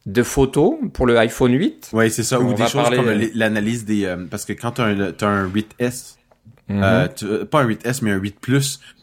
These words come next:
Speaker 2: euh, avec les systèmes de double caméra, t'as une, tu peux, t'as une analyse de, de profondeur aussi qui te permet de faire le mode portrait puis des choses comme
Speaker 1: Ouais,
Speaker 2: ça.
Speaker 1: ouais, ouais. Ouais, donc, euh, voilà, c'est, c'est, donc le, le A onze contient beaucoup plus de choses.
Speaker 2: Ouais.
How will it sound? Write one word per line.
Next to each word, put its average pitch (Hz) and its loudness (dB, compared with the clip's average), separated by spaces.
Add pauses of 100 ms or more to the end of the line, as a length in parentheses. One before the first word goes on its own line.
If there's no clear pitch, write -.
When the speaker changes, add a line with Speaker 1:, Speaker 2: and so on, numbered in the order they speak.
(100)
Speaker 2:
euh, - -6
avec 101 0
les 101 -4
systèmes 110 -4
de 104 4
double 107 2
caméra, 101 -2
t'as 110 0
une, 95 -4
tu - -16
peux, - -4
t'as 98 -2
une 98 0
analyse 101 0
de, 92 0
de 95 -2
profondeur 104 -2
aussi - -6
qui - -20
te - -18
permet 101 -2
de 90 -8
faire 104 0
le 95 0
mode 95 -4
portrait - -4
puis 104 -8
des 92 -4
choses 95 -8
comme 113 0
Speaker 1:
Ouais, 113 2
Speaker 2:
ça. - -4
Speaker 1:
ouais, 104 0
ouais. 95 0 (340)
Ouais, 113 0
donc, 127 -2
euh, 127 4
voilà, 113 4
c'est, 101 0
c'est, 98 -2
donc 107 -12
le, 101 -6
le 107 0
A 117 4
onze 151 0
contient 135 2
beaucoup 113 -6
plus 123 -2
de 123 4
choses. 180 0 (340)
Speaker 2:
Ouais. - -12